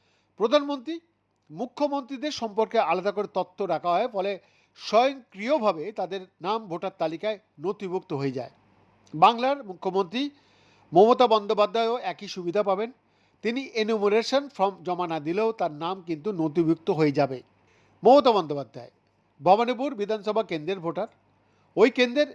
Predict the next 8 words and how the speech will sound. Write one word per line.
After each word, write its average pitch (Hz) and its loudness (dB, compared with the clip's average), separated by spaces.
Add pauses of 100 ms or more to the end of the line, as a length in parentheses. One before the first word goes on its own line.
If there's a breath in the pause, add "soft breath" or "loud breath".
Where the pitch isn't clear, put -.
বিধায়কও 165 -2
তিনি, 262 -8 (560)
থাকেন 240 -2
তিরিশ 220 -8
বি 226 -4
হরিশ 202 -2
চ্যাটার্জি 170 -2
স্ট্রিটে। 185 -2